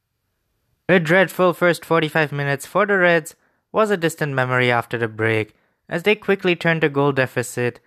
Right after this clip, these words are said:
into a two one lead through Salah and Firmino. The passing in the second half was slick and the movement more purposeful from Liverpool, as they worked their way back into the game that threatened to evade them if they did not improve their performance.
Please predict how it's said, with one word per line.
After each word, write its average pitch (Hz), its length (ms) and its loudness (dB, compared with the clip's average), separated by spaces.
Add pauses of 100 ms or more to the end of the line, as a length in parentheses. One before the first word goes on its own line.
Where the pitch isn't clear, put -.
(240)
into 190 280 -2
a 208 80 2
two 143 260 0
one 123 240 2
lead 110 300 -2 (100)
through 226 220 -4
Salah 113 380 -2
and 104 200 -6
Firmino. 107 520 -6 (1400)
The 196 100 4
passing 190 460 -2
in 185 80 -6
the 175 80 -2
second 175 360 -4
half 160 300 -2
was 180 300 -6
slick 160 480 -4 (260)
and 180 160 -4
the 185 80 2
movement 139 540 0
more 180 180 2
purposeful 156 680 -2
from 123 220 -4
Liverpool, 117 640 0 (440)
as 175 120 0
they 185 160 2
worked 180 260 0
their 180 100 2
way 165 220 4
back 160 380 -2
into 160 200 -2
the 156 120 0
game 139 360 -2 (300)
that 170 260 -2
threatened 139 380 -2
to 127 140 -2
evade 117 360 0
them 113 280 -2 (280)
if 180 140 -8
they 196 100 2
did 127 200 0
not 120 180 0
improve 107 480 -2
their 95 140 -4
performance. 95 840 -6